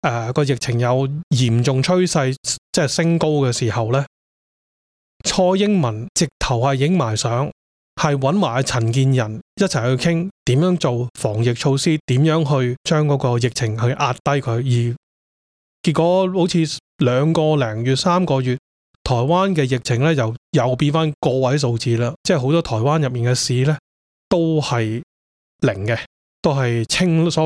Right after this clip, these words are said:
謂嘅清零。噉所以其實嗰陣時候我已經 make 咗個，make 咗個噉嘅 suggestion，呃，絕對如果搵到陳建仁係可以幫到侵侵嘅選情，尤其是喺疫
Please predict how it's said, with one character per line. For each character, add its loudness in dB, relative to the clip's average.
謂 -4
嘅 0
清 0
零。 -2
噉 2
所 4
以 0
其 0
實 2
嗰 2
陣 0
時 0
候 0
我 2
已 0
經 2
make 0
咗 0
個， 0
make 2
咗 2
個 0
噉 2
嘅 2
suggestion， -2
呃， 0
絕 0
對 0
如 2
果 2
搵 -2
到 2
陳 -2
建 2
仁 -2
係 0
可 0
以 2
幫 0
到 -2
侵 0
侵 0
嘅 -2
選 0
情， -2
尤 2
其 0
是 0
喺 2
疫 -2